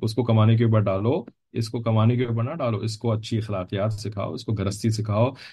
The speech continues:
इसको वो सिखाओ जिसकी इसको ज़रूरत है, जिससे इसको फ़ायदा होगा, है ना? कैसे जो है वो अपने घर को बनाया जाता है, कैसे अपने घर को बचाया जाता है, कैसे अपने घर को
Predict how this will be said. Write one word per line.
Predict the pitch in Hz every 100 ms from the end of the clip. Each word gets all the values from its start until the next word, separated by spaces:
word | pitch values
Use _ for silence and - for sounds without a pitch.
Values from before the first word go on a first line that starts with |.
| -
इसको | 131 110 131
वो | 127 170
सिखाओ | 170 160 160
जिसकी | 170 - 175
इसको | 175 208
ज़रूरत | 170 117 95 82 -
है, | - _ _ _ _ _ _ _ _ _ _
जिससे | 107 120 - 131 -
इसको | 196 - 196
फ़ायदा | 175 110 101 87
होगा, | 78 69 69 - _ _ _ _ -
है | 262
ना? | 349 _ -
कैसे | 113 110 120
जो | 107
है | 104
वो | 104 101
अपने | 92 113
घर | 107 107 120 117
को | 120 107
बनाया | 98 90 92 110 107
जाता | 95 92 98 95
है, | 90
कैसे | 107 110 110
अपने | 101 98
घर | 95 - 98
को | 107 92
बचाया | 90 87 107 110
जाता | 95 110 101
है, | 101
कैसे | - 113
अपने | 113 113
घर | 104 101 110
को | 139